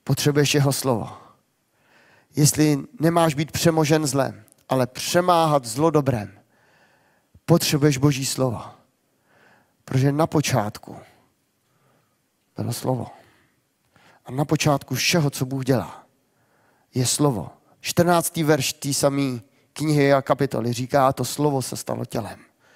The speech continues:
a přebývalo mezi námi.“ Mluví se tam o Ježíši Kristu. Ježíš říká: „Já jsem cesta, pravda a život.“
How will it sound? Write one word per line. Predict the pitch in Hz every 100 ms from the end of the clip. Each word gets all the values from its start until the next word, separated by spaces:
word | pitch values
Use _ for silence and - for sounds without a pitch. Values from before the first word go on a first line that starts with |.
| _ _ _
a | -
přebývalo | - 135 123 117 98
mezi | 101 104 101
námi.“ | 98 87 - - _ _ _ _ _ _
Mluví | 131 127
se | 139
tam | 131 117
o | 127
Ježíši | 123 117 -
Kristu. | 123 113 107 - - _ _ _ _ _ _ -
Ježíš | 139 147 135
říká: | 135 147
„Já | 143
jsem | 131 135
cesta, | - 139 - 127
pravda | - 120 120
a | 120 120
život.“ | 113 95 - -